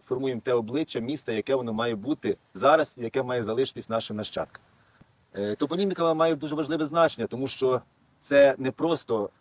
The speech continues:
написи на будинках, це є історична пам'ять. Це те, е, що формує наше майбутнє. І дійсно, е, хтось колись сказав, що, можливо, головне, щоб вулиця була заасфальтована,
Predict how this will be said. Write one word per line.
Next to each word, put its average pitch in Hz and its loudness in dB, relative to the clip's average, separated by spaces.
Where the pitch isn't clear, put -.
написи 123 4
на 113 0
будинках, 104 -4
це 170 2
є 151 0
історична 120 -6
пам'ять. - -6
Це 147 0
те, 190 6
е, 123 -2
що - 0
формує 160 -2
наше 143 0
майбутнє. 117 -6
І 147 0
дійсно, 117 -4
е, 101 -4
хтось - -2
колись 160 2
сказав, 156 4
що, - -8
можливо, 135 -2
головне, 143 0
щоб 127 2
вулиця 139 0
була 135 2
заасфальтована, 127 0